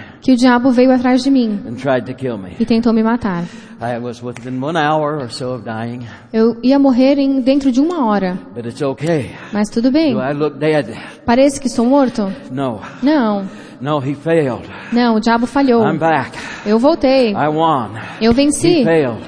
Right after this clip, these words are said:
Speaker 1: Ele falhou.
Speaker 2: I'm going to a revival.
Speaker 1: Eu vou chegar no
Speaker 2: He's going
Speaker 1: avivamento
Speaker 2: to hell.
Speaker 1: e ele vai pro inferno.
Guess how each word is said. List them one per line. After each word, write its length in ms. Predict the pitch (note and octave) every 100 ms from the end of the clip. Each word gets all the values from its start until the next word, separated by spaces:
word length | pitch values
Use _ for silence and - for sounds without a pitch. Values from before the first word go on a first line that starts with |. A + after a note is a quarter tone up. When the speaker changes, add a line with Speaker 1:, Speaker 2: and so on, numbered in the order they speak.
| -
Speaker 1:
Ele 160 | G#3+ A#3
falhou. 400 | C#4 C#4+ G#3+ F#3
Speaker 2:
I'm 220 | D#3+ E3
going 260 | D#3+ E3 D#3+
to 120 | D#3+
a 80 | D3
revival. 640 | C#3+ C#3+ D#3 D3+ A#2 A2+
Speaker 1:
Eu 160 | A3 B3
vou 240 | A#3+ C#4+
chegar 320 | C#4+ B3+ C4
no 60 | C4
Speaker 2:
He's 40 | C4
going 160 | B3+ C4
Speaker 1:
avivamento 440 | B3+ - - -
Speaker 2:
to 60 | G#3
hell. 300 | G3 C3 A3
Speaker 1:
e 80 | A#3+
ele 160 | A#3+
vai 160 | A#3 A#3
pro 100 | C#4
inferno. 480 | C#4 A#3 F#3+ F3+